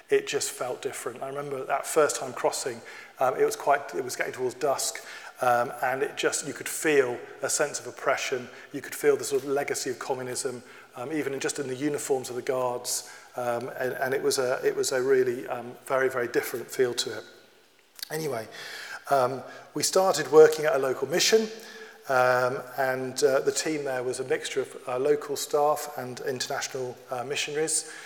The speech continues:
um, and they were involved in education, involved in childcare, um, were the two primary, primary areas of work.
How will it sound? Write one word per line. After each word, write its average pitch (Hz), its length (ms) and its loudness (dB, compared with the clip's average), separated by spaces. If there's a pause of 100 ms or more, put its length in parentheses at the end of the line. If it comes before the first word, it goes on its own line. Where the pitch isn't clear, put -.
(300)
um, 123 320 4
and 135 140 0
they 131 80 2
were 127 80 0
involved 127 320 -2
in 123 60 -8
education, 156 760 2
involved 127 320 -6
in 127 100 -8
childcare, 131 720 -2 (360)
um, 123 200 -4
were 135 80 0
the - 100 -6
two 131 300 -6
primary, 123 540 -6 (240)
primary 123 260 -2
areas 113 320 -4
of 117 120 -6
work. 117 340 -2